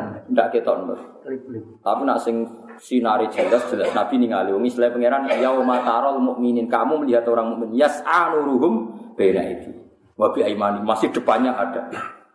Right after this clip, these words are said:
Masih nanti itu masih menghentikan, "Yaquluna rabbana atmim lana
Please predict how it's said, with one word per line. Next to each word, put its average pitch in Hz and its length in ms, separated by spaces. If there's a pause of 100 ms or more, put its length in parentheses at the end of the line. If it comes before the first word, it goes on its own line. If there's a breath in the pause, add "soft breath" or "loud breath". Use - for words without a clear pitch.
(180)
Masih 170 320
nanti 240 320
itu 262 80
masih 226 240
menghentikan, 196 400
"Yaquluna 247 640
rabbana 220 560
atmim 214 400
lana 190 480